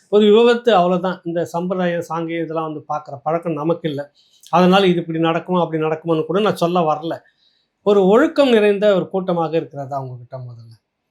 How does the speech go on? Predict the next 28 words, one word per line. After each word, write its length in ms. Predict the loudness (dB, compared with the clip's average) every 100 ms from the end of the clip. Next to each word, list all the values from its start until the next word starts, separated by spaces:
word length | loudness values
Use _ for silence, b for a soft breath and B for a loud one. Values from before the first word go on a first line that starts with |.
| _
நீங்க 280 | 2 2 2
எப்படி 480 | 0 0 -2 -2 -4
"சீமான் 440 | -4 -2 0 0
ஒழிக, 280 | 0 -2 -6
சீமான் 420 | -6 -6 -4 -4
ஒழிக" 320 | -6 -6 -6
அப்படின்னு 180 | -8 -10
சொல்ல 360 | -12 -10 -10 -10
வரீங்க? 60 |
இதுதான் 320 | -8 -2 -2
புரியல. 440 | 2 2 2 0 -8 _ _ _ _ _ _ _ _ _ _ _ _ _ _ _ _
கிட்டத்தட்ட 380 | 2 4 4 4
எல்லா 360 | 4 6 6 4
பழக்கமும் 440 | 4 2 4 2
அங்க 140 | 4 4
வந்திருக்கு. 460 | 4 2 -2 -8 -20 _
எல்லாமும் 600 | -4 -2 2 2 2 0
நடந்திருக்கு. 360 | 0 -2 -8
தண்ணி 280 | -4 0 2
அடிச்சிட்டு 360 | 0 -2 -8 -4
கோஷம் 340 | -2 -2 -4
போடுறீங்க, 300 | -4 -4 -4
தண்ணி 280 | -2 0 0
அடிச்சுக்கிட்டு 360 | 0 -4 -6 -8
இருக்கீங்க, 380 | -8 -4 -2
ஒரு 260 | 0 2 2
ஆட்டம் 440 | 2 2 2 -4 0
பாட்டம். 360 | -2 -2 -8